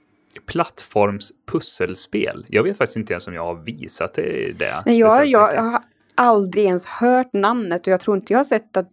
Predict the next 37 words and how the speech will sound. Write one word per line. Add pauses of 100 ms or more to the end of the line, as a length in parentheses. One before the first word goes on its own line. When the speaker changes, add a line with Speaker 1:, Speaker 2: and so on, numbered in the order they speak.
(140)
Speaker 2:
du
har
spelat
det.
Speaker 1:
Nej,
Speaker 2:
Eller
Speaker 1:
men
Speaker 2:
jag
har
Speaker 1:
det,
Speaker 2:
inte
Speaker 1:
det
gjorde
jag
i
alla
fall
då
Speaker 2:
Mm.
Speaker 1:
i,
i
Speaker 2:
I
Speaker 1:
våras.
Speaker 2:
våras.
Mm.
Speaker 1:
Mm.
Och
det
är
ett
typiskt,
eh, (640)
spel
för
att (400)
hade
jag